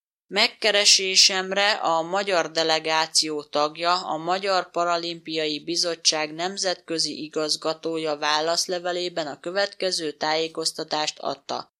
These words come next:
Idézet: „A közgyűlésen figyelembe fogjuk venni az önöktől kapott információkat, és lehetőségünk szerint azokat a jelölteket fogjuk támogatni, akik a magyar kapcsolatrendszer számára fontosak, jelentőséggel bírnak.” Idézet vége.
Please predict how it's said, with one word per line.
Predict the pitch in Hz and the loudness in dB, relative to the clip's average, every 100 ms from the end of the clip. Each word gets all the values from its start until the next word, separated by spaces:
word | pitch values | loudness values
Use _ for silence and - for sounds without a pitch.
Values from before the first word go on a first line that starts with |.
| - | -4
Idézet: | 226 190 160 - - - | 0 2 2 2 0 -6
„A | - 135 | -10 -2
közgyűlésen | 190 226 233 240 202 180 - 170 160 | 0 2 0 -4 0 4 6 4 -2
figyelembe | 220 226 208 175 170 160 | -4 -2 0 -2 0 -2
fogjuk | 160 175 175 170 160 | -2 -6 -6 -8 -4
venni | 165 170 170 | -2 -2 -2
az | 156 151 | -2 -2
önöktől | 185 190 165 - 147 151 | -2 -4 -4 -4 -4 -2
kapott | 170 165 139 139 | -2 -2 -8 -8
információkat, | 151 151 - 160 170 165 170 - 180 185 185 190 - | -10 -8 -4 -4 -2 -2 0 0 0 -2 2 2 0
és | 151 - | 0 0
lehetőségünk | 185 208 208 190 185 - 170 156 147 151 | 2 2 0 -2 2 2 2 -4 -4 2
szerint | - 165 185 190 190 | 2 2 -2 -6 0
azokat | 220 240 226 180 156 | 0 0 -2 -2 -2
a | |
jelölteket | 156 160 165 156 156 151 147 143 - _ | 0 0 2 0 0 -4 -2 -4 -6 _
fogjuk | - 277 233 208 - | 0 2 2 -4 0
támogatni, | 185 190 196 202 208 - 214 233 226 _ | 2 2 2 0 0 0 -6 -6 -6 _
akik | - 202 202 202 | 0 0 0 -4
a | 175 | -2
magyar | 175 220 220 175 175 | -2 0 2 2 2
kapcsolatrendszer | 185 185 - 175 160 160 160 160 160 156 151 | 0 2 0 0 0 -2 -4 -4 -2 -2 2
számára | - 175 175 170 151 139 | 2 2 0 0 -2 -2
fontosak, | - 170 196 208 208 - 202 202 | -4 -4 -6 -2 2 2 2 0
jelentőséggel | 170 175 196 185 180 170 160 160 151 - 143 | -2 -2 0 -2 -2 0 2 2 0 -2 -4
bírnak.” | 139 139 143 139 - | -4 -4 -6 -6 -14
Idézet | - 175 170 151 143 139 | -12 -6 -4 -2 -4 -6
vége. | 135 135 131 127 - | -10 -10 -8 -10 -12